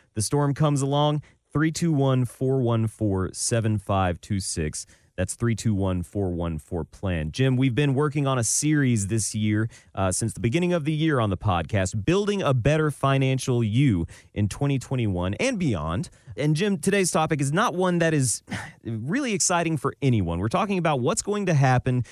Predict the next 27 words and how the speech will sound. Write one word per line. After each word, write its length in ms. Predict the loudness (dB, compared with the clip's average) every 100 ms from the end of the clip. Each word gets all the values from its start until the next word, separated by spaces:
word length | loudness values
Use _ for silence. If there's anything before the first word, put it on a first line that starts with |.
| -14 -6
to 160 | 0 2
all 120 | 0
of 120 | 0
your 180 | -2 -2
things, 500 | -4 -2 0 0 0
all 160 | -2 0
the, 220 | -2 0
all 180 | 0 0
of 80 | 0
what 220 | -2 -2
you've 140 | -4 -4
accumulated 760 | -2 0 2 2 2 2 0
during 240 | 2 2
your 160 | 4 2
life 400 | 2 0 -2 -6
when 280 | -6 -2 0
you're 140 | 0 0
no 260 | 2 0
longer 460 | 0 0 0 -2 -4
here. 260 | -4 -6
This 160 | -4 -4
is 100 | -4
a 60 | -6
hard 600 | -8 -4 -2 0 -2 -2
topic 380 | 0 0 -2 -6
to 100 | -8
face, 420 | -2 -2 -2